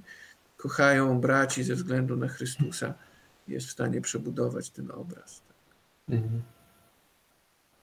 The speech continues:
Speaker 2: Ja w ogóle uwielbiam takie pytania, co zrobić?
Speaker 1: Właśnie.
Speaker 2: <laughs> To są,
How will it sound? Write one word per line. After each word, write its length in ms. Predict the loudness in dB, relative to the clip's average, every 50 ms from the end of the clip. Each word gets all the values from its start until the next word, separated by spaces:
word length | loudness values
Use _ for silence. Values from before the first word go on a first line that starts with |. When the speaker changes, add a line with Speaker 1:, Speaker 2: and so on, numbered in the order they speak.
| _ _ _ _ _ _ _ _ _ _ _ _ _ _ -14 -14 -14 -8 0 4
Speaker 2:
Ja 100 | 6 8
w 40 | 8
ogóle 200 | 10 10 10 10
uwielbiam 420 | 12 12 10 10 10 10 10 10 10
takie 200 | 10 8 8 8
pytania, 640 | 6 8 8 8 10 10 10 10 10 10 8 6 2 -2 -6 -6 -6 -4
co 240 | 2 6 8 8 8
zrobić? 640 | 10 10 8 8 8 6 4 2 0 -4 -6 -6 -10 -16 -10 -10 -8 -4 -4 -4 -4 -4 -8 -4 0
Speaker 1:
Właśnie. 520 | 0 2 2 0 -2 -4 -8 -8 -10 -10
Speaker 2:
<laughs> 880 | -12 -14 _ -18 -10 -2 -2 -2 -2 -2 -8 -10 -8 -8 -8 -8 -4
To 60 | -4
są, 360 | -2 0 2 8 8 8 8